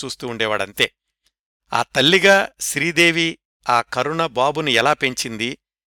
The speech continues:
ఏమీ తెలియని ఆ బాబుకి ఏమనిపించి ఉంటుంది అంటూ రచయిత వ్రాస్తారు. ఆమె వాణ్ణి క్షణం దింపదు. ఎంత ముద్దు చేస్తోందో లెక్కలేదు.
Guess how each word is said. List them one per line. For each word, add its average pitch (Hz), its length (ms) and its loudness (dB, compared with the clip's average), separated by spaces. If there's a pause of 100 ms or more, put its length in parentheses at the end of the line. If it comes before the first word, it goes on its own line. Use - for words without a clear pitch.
(140)
ఏమీ 180 420 2
తెలియని 175 480 2
ఆ 139 220 0
బాబుకి 156 520 -2
ఏమనిపించి 175 720 -2
ఉంటుంది 151 540 -6
అంటూ 131 440 -6 (380)
రచయిత 139 300 0
వ్రాస్తారు. 123 680 0 (1200)
ఆమె 127 520 2 (480)
వాణ్ణి 127 360 4
క్షణం 123 340 -2
దింపదు. 123 380 0 (560)
ఎంత 135 320 0
ముద్దు 139 420 -2
చేస్తోందో 139 460 -4
లెక్కలేదు. 120 560 -2